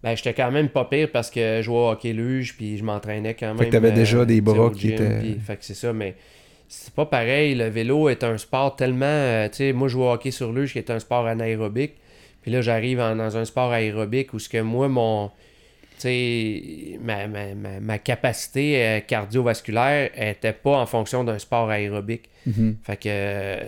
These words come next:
Speaker 1: faut que ta, faut que ta fesse cette santé cardiovasculaire-là, tu sais, faut que ta,
Speaker 2: Ouais.
Speaker 1: ta capacité cardio, là, faut que ta, faut que ta monte.
Speaker 2: Ta
Speaker 1: Moi,
Speaker 2: bâtisse.
Speaker 1: ça a été ça, le challenge,
Speaker 2: Ça a
Speaker 1: tu sais.
Speaker 2: été long, ça, ou, euh ?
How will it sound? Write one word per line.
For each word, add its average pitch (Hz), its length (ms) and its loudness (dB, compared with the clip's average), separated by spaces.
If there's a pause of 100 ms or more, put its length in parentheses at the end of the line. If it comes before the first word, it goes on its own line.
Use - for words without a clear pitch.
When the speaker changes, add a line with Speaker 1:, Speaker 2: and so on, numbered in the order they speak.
(120)
Speaker 1:
faut - 180 -6
que - 60 -14
ta, 117 120 0
faut - 280 -8
que - 80 -8
ta 113 140 0
fesse 131 300 -2
cette - 300 -6
santé 117 340 -2
cardiovasculaire-là, 110 1000 0
tu 113 60 -6
sais, 123 80 -4
faut 113 160 -6
que - 60 -18
ta, 107 280 0 (240)
Speaker 2:
Ouais. 107 260 2
Speaker 1:
ta 120 120 0
capacité 120 560 -2
cardio, 123 420 2
là, 127 140 4
faut 117 160 -4
que - 60 -20
ta, 104 220 0
faut 110 180 -6
que - 60 -14
ta 110 160 -2
monte. 110 200 0
Speaker 2:
Ta 110 60 4
Speaker 1:
Moi, 104 220 2
Speaker 2:
bâtisse. 123 200 2
Speaker 1:
ça 117 80 2
a - 20 2
été 107 160 -4
ça, 131 180 -2
le 123 80 -2
challenge, 113 560 -2
Speaker 2:
Ça - 80 0
a 107 40 2
Speaker 1:
tu 98 60 0
sais. 113 60 6
Speaker 2:
été 107 80 4
long, 123 140 4
ça, 147 180 0
ou, 110 240 2
euh ? 101 120 2